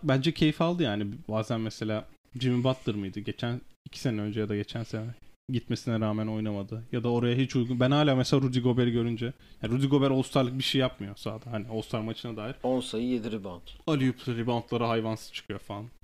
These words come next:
Speaker 1: Alley-oop'lar mesela hiç estetik durmuyor ama adam hak ediyor yani. Hak etti orada olmayı. O yüzden diyecek
Speaker 2: Dört
Speaker 1: bir şey yok.
Speaker 2: Utah'lı, koç dahil dört Utah'lı vardı.
Speaker 1: Evet, tek hatta, ya aynen,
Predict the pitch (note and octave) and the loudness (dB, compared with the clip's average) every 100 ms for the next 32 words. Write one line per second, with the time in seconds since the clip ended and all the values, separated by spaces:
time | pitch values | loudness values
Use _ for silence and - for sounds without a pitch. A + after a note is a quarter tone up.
0 | - B2+ A2+ A2+ - A#2 A2 A2+ A#2 A2 | -8 -2 2 2 2 0 0 -2 -2 -4
1 | B2+ - B2 - B2+ - - A2+ G2+ B2 | -4 -2 -4 -4 -8 -10 -6 -4 -2 0
2 | C#3 E3 _ - - - _ - - A#2 | 0 -2 _ -20 -20 -20 _ -10 -2 0
3 | A#2+ - C3 C3 F#2+ - F#2+ - - A#2+ | 0 0 0 0 -4 -10 -10 -6 -4 -2
4 | - A2 G2+ G2 G#2 C#3 - - - - | 0 0 0 -4 -6 -8 -12 -20 -20 -12
5 | A2 G#2 A#2 A#2 C#3 C3+ A#2 B2 B2 A2+ | -6 -4 -2 0 2 2 0 0 0 0
6 | A2+ - C3 B2 - G#2+ G#2 C3+ B2+ A#2 | 0 0 0 -2 -2 -2 -2 -4 -2 -2
7 | - G2+ G#2+ F2+ - C3+ D#3+ B2 F2+ F2+ | -4 -10 -10 -10 -8 -6 -4 -4 -8 -12
8 | - - - - - _ _ - - G#2+ | -10 -10 -12 -20 -20 _ _ -20 -14 -12
9 | G2 - A#2 - A#2+ - - G#2+ - A2 | -12 -6 -6 -6 -10 -6 -4 -4 -4 -8
10 | G2+ G2 | -8 -10